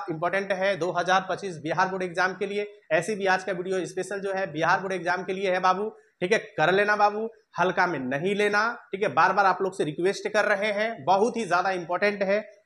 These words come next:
इस यूनिट का और ऑब्जेक्टिव क्वेश्चन चाहिए, यूनिट ग्यारह अल्कोहल, फिनॉल एवं ईथर का, यानी इस यूनिट का और ऑब्जेक्टिव क्वेश्चन चाहिए तो कमेंट बॉक्स में कमेंट करके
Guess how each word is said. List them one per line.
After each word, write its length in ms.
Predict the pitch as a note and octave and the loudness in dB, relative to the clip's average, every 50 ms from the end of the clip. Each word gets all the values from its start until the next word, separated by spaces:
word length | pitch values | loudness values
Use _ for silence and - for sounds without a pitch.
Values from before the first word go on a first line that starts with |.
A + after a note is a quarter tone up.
| _ _ | _ _
इस 200 | G#3 B3 A#3 - G#3+ | -2 -2 -2 -2 -4
यूनिट 260 | G3+ G3+ G3+ G#3 G#3 | -4 -2 -2 -4 0
का 100 | - G3+ G3 | 2 4 6
और 200 | F3+ F#3 G#3 G#3+ | 8 8 8 6
ऑब्जेक्टिव 400 | G#3 F#3 F3+ F#3 F#3 - G3+ - | 4 4 2 -2 -2 -4 -8 -4
क्वेश्चन 320 | - G3 G3 - F#3+ F3+ | -4 -4 -4 -4 -8 -4
चाहिए, 380 | F#3 F#3+ F#3 G3 G3+ G#3 A3 A#3 B3 | 0 2 2 2 4 4 4 4 4
यूनिट 300 | G3+ D3 E3 F#3 F#3 F3+ F3+ F3 | 2 0 -4 -6 -4 -6 -6 -2
ग्यारह 300 | E3+ F#3 F#3+ G3 G3+ F#3+ | 0 2 4 4 4 2
अल्कोहल, 360 | E3+ F3 F3 F#3+ F#3 F3+ F#3+ F#3+ | 0 -2 0 0 0 0 -2 -4
फिनॉल 280 | F#3 F#3+ F3+ F3 F3+ F3+ | -6 -4 -2 -2 -2 0
एवं 220 | F3 F3 F3 E3+ | -2 -4 -6 -8
ईथर 240 | E3 D#3+ F3+ F#3 F#3+ | -6 -2 -2 -2 0
का, 140 | F#3 F#3+ G3+ A3 A3+ - - - _ _ - | 0 -2 -2 -2 -4 -8 -16 -20 _ _ -6
यानी 120 | D#3+ F3+ F3+ | -4 -2 -2
इस 160 | G3+ G3 G#3 | -2 -4 -4
यूनिट 260 | G3+ G3 G#3 G3+ G3+ | -6 -4 -4 -4 0
का 60 | G#3 F#3+ | 0 4
और 180 | F3 F3+ G3 A#3 | 4 4 4 4
ऑब्जेक्टिव 360 | A#3 G#3+ A#3 A3+ A#3 A#3 G3+ | 2 2 0 0 0 -6 -6
क्वेश्चन 320 | - G3+ F#3 F#3+ G3+ F#3+ F#3 | -6 -8 -6 -6 -8 -8 -2
चाहिए 420 | G3 G3 G#3 G#3+ A3 A#3+ B3+ B3+ B3 - - - _ - | 0 2 2 2 2 2 2 2 2 -2 -10 -18 _ -6
तो 60 | G#3 G3+ | -2 0
कमेंट 320 | G3+ F#3+ G#3 G#3+ A3+ G#3 | 2 2 2 2 2 2
बॉक्स 240 | F#3 G3 G3 G3 - A3 | 0 0 0 0 -4 -6
में 200 | G3+ G#3 G#3+ G#3 | -6 -6 -6 -2
कमेंट 480 | - G3+ F#3 F#3+ F#3+ G3 G3+ G#3+ F#3+ F#3+ | -2 -2 0 0 0 0 -2 -4 -2 -2
करके 380 | F#3 F#3 F#3 F#3 G#3 G#3 G3+ | -2 -2 -2 -4 -4 -4 -4